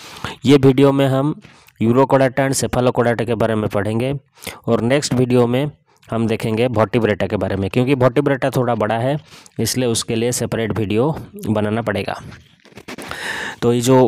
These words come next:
Chordata है, जिसका notochord होता है, उसको Chordata बोलते हैं, ठीक है। तो देखेंगे क्या क्या सब characteristics है इसका। तो चलो start करते हैं। Myself Priya Ranjan Tripathi और आप देख रहे हैं हमारी YouTube channel।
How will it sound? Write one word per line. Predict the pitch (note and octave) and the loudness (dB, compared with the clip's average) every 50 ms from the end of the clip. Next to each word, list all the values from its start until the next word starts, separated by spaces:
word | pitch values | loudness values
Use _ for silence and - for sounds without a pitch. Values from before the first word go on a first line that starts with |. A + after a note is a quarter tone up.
| - - - | 2 0 2
Chordata | A#2+ A#2 A2+ C#3+ D#3+ D3+ E3 D#3+ | 2 4 4 4 2 2 2 0
है, | C3+ A#2 A2+ C3+ D#3+ D#3 - - _ _ _ _ | 0 0 0 0 -2 -2 -4 -8 _ _ _ _
जिसका | - B2+ - - C#3 | -2 -2 0 2 4
notochord | B2+ A#2+ A#2+ - - D#3+ - F3+ E3 D3+ | 6 6 4 6 4 6 6 8 8 8
होता | C#3+ C#3+ - D#3 | 6 6 6 6
है, | D#3 D3+ | 6 6
उसको | C#3+ - - D3 - A#2+ | 6 4 0 -2 0 0
Chordata | A2 G2 A2 G#2 G2 G#2 | 0 2 2 0 0 0
बोलते | F#2+ G2+ G#2 F#2+ F2 - | 0 0 0 0 -2 -2
हैं, | F#2 F2 F2+ F#2+ - - - - | -4 -6 -6 -8 -10 -10 -6 -4
ठीक | D#3+ D3+ C3 | -4 -2 -2
है। | F#2+ F2+ - - _ _ _ - | -4 -4 -6 -12 _ _ _ -4
तो | C3 B2+ G#2 | -4 -4 -2
देखेंगे | A#2 C3+ C#3 - F#3+ F#3 F3+ F3+ | -2 -4 -2 0 0 0 0 0
क्या | D#3+ - D3+ C#3+ C#3+ | 0 0 2 2 2
क्या | - D3 C#3+ | 4 2 2
सब | - - C#3+ C3+ | 2 2 -2 0
characteristics | - C3 A#2+ B2 B2 - B2+ B2+ B2+ - C#3 B2 - - | 0 0 0 0 -2 -2 -2 -4 -2 -2 -4 -4 -4 -2
है | C3 B2+ B2+ B2 - _ - - - - - - - - - | -2 -2 -4 -6 -8 _ -20 -20 -20 -20 -20 -20 -16 -8 -6
इसका। | - - - - A#2+ A#2 A#2+ - _ _ _ _ - - _ _ _ | -4 -4 -2 -2 -2 -2 -2 -6 _ _ _ _ -20 -20 _ _ _
तो | - A2+ | -8 -4
चलो | - C3 B2 C3 | -2 0 0 0
start | B2+ - - - A#2+ - | 0 0 0 0 0 0
करते | - - B2 A#2 - B2+ | 0 -2 -2 -2 -2 -2
हैं। | A#2+ B2+ C#3 D#3 D#3 - - - - _ _ _ _ _ _ _ _ _ _ - _ _ _ _ - - - A#2+ | -2 -2 -2 -4 -4 -8 -14 -20 -20 _ _ _ _ _ _ _ _ _ _ -20 _ _ _ _ -20 -10 -6 -4
Myself | A2+ A#2 A2 B2+ A#2+ A2+ - | -4 -2 -2 -2 -2 -2 -2
Priya | G#2+ A#2 A#2 | 0 0 0
Ranjan | G#2+ A2+ A#2 A#2 A2+ A#2 A#2 | 0 0 0 0 0 0 0
Tripathi | G#2+ A2 A2+ - A#2 A#2+ A#2 D3+ D3 | -2 -2 -2 0 -2 -2 0 0 2
और | C3 A#2+ A2+ A#2 | 2 2 2 2
आप | A#2 A2 | 0 0
देख | G#2 A2+ A#2 - - | 0 -2 -4 -2 -2
रहे | A#2 A2+ | -4 -4
हैं | A2+ A2+ | -2 -2
हमारी | A2 G#2+ G#2+ G#2 A#2+ C#3 D#3+ D3+ - - _ _ _ _ _ _ _ | -2 -2 -2 -2 -2 -2 -2 -4 -6 -10 _ _ _ _ _ _ _
YouTube | G#2+ G#2 G#2+ G#2 - C3 B2+ - | -2 -2 -2 0 -2 -4 -4 -4
channel। | - - A2 G2+ F#2 F#2+ F#2+ | -4 -4 -2 -2 -2 -4 -6